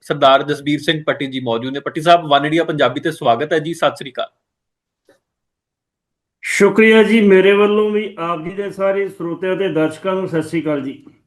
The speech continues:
Speaker 1: ਸਤਿ ਸ੍ਰੀ ਅਕਾਲ। ਪੱਟੀ ਸਾਹਿਬ, ਸ਼ੁਰੂਆਤ ਤਾਂ ਕਰਨੀ ਚਾਹੀਦੀ ਹੈ ਡੀ ਆਈ ਜੀ ਭੁੱਲਰ ਤੋਂ, ਪਰ ਮੇਰੇ ਜ਼ਿਹਨ ਦੇ ਵਿੱਚ ਇੱਕ ਹੋਰ ਸਵਾਲ ਹੈ, ਪਹਿਲਾਂ ਆਪਾਂ ਉਹ ਵਿਚਾਰ ਲਈਏ। ਗੱਲ ਕਰਨੀ ਚਾਹੁੰਦਾ ਮੈਂ ਰਾਜਾ ਵੜਿੰਗ ਦੀ ਇੱਕ ਇੰਟਰਵਿਊ ਦੀ। ਵੈਸੇ ਤਾਂ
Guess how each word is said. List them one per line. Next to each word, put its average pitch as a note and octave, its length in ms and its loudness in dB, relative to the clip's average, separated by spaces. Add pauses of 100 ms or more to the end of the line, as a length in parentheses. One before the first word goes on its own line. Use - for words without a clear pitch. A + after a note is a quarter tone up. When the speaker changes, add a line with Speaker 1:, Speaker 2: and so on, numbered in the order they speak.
(160)
Speaker 1:
ਸਤਿ D3 140 -2
ਸ੍ਰੀ - 120 -12
ਅਕਾਲ। - 160 -10 (360)
ਪੱਟੀ - 140 -6
ਸਾਹਿਬ, C4+ 220 4 (180)
ਸ਼ੁਰੂਆਤ A#3 520 6 (120)
ਤਾਂ A#3 80 4
ਕਰਨੀ G#3+ 280 2
ਚਾਹੀਦੀ G#3+ 440 0
ਹੈ A3+ 80 8
ਡੀ F#3 200 2
ਆਈ F#3+ 120 8
ਜੀ G3+ 140 -2
ਭੁੱਲਰ F3 380 2
ਤੋਂ, G3+ 160 -4
ਪਰ G3 180 -4
ਮੇਰੇ F#3 240 0
ਜ਼ਿਹਨ F3+ 260 -2
ਦੇ G3 80 -4
ਵਿੱਚ F#3 200 -4
ਇੱਕ F#3+ 140 -8
ਹੋਰ E3 240 -4
ਸਵਾਲ E3 360 0
ਹੈ, D#3 120 0
ਪਹਿਲਾਂ F3+ 260 -2
ਆਪਾਂ F3+ 200 -6
ਉਹ E3+ 140 0
ਵਿਚਾਰ E3+ 300 -2
ਲਈਏ। E3 360 -4 (460)
ਗੱਲ E3+ 180 4
ਕਰਨੀ G3 300 -2
ਚਾਹੁੰਦਾ F#3+ 380 -2
ਮੈਂ F#3 480 -2 (260)
ਰਾਜਾ D#3 440 2
ਵੜਿੰਗ E3+ 260 -2
ਦੀ E3+ 120 -4
ਇੱਕ F3+ 120 -6
ਇੰਟਰਵਿਊ C3 400 -8
ਦੀ। B2 120 -8
ਵੈਸੇ E3+ 340 6
ਤਾਂ G3+ 240 4